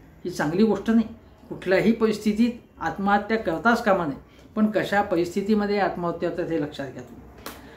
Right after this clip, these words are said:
आता एक, अ, या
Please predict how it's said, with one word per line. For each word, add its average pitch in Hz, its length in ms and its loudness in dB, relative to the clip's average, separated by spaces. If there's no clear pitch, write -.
आता 226 420 4
एक, 214 280 4
अ, 185 300 6
या 165 480 2